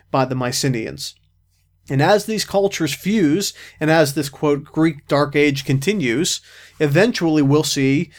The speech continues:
the, uh, great mechanisms of culture starting to ve-, develop once again. And the world that emerges from these Greek Dark Ages, that will last for centuries,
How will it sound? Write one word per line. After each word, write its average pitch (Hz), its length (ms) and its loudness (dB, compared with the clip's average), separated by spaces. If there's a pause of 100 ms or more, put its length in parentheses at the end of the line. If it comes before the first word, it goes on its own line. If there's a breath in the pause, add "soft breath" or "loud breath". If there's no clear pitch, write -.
(180 soft breath)
the, 139 460 2 (180 soft breath)
uh, 117 140 0
great 147 320 0
mechanisms 160 720 2
of 143 160 -6
culture 156 560 -2 (160 soft breath)
starting 147 420 0
to 147 60 2
ve-, 135 400 0
develop 135 380 0
once 127 240 -2
again. 147 400 0 (760 loud breath)
And 147 140 2
the 151 80 4
world 156 320 4
that 147 100 2
emerges 147 600 2
from 127 200 -4
these 120 160 -6
Greek 127 300 -6
Dark 117 280 -2
Ages, 92 380 -4
that 175 160 0
will 247 180 0
last 233 360 0
for 214 120 -4
centuries, 131 760 -4